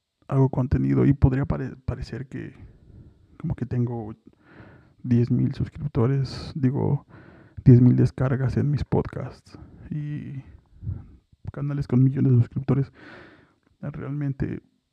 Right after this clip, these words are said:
el noventa y cinco por ciento del contenido que hago, canciones que produzco, escribo, videos que grabo, nunca los subo.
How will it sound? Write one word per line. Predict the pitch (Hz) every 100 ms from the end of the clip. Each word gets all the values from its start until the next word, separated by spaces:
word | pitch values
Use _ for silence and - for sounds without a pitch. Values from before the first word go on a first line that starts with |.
| _
el | - 127
noventa | 123 123 127 131
y | 117
cinco | 139 139 135
por | -
ciento | 127 117 120 135
del | 143 -
contenido | 131 123 120 120 127
que | -
hago, | 120 135 139 135 - _ _ - - - - - -
canciones | 127 - 113 110 127 - _
que | - - _ _ _ -
produzco, | 131 131 127 - 110
escribo, | - 127 120 117 131 - _ - - - - - _ _ _ _ -
videos | 131 123 -
que | - 120
grabo, | 120 123 127 139 - - - - - - - - -
nunca | 120 131 120
los | 69
subo. | 76 73 -